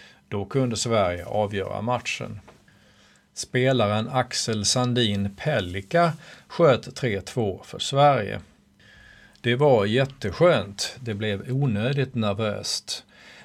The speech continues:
Men vi vinner ändå matchen så jag är väldigt stolt över laget", sa han efter matchen. Nu är Sverige klart för semifinal mot Tjeckien.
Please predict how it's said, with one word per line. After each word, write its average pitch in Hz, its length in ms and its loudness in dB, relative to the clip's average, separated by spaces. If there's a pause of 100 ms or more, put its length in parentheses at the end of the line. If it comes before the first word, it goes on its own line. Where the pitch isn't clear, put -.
(120)
Men 127 440 0
vi 120 160 0
vinner 127 400 2
ändå 143 220 2
matchen 104 640 -2
så - 140 -6
jag 107 320 0
är 110 140 -4
väldigt 117 380 -4
stolt 147 580 -4
över 101 240 -8
laget", 107 840 -2
sa 110 360 0
han 104 120 -4
efter - 320 -10
matchen. 104 580 -6 (1500)
Nu 151 300 4
är 147 260 0
Sverige 104 500 4
klart 95 440 -2
för 95 220 -6
semifinal 127 960 0
mot 110 340 -2
Tjeckien. 107 720 -6